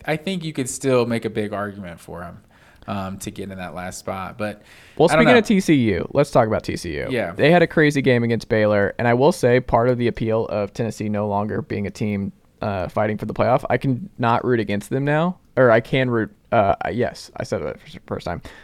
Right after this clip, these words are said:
Speaker 2: I cannot root against them now because they're just fun, <laughs> and I'm sitting there rooting for Baylor all afternoon. And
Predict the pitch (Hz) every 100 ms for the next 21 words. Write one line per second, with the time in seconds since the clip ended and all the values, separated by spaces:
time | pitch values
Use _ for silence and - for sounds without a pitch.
0 | _ - 120 131 113 107 90 104 101 98
1 | 90 82 58 - 117 135 120 117 - -
2 | _ _ - 156 196 240 - 110 110 101
3 | 92 - 131 139 160 139 131 120 - 117
4 | 123 117 - 151 131 127 110 120 104 131
5 | 123 101 95 104 107 104 101 107 104 -
6 | 107 98 104 101 95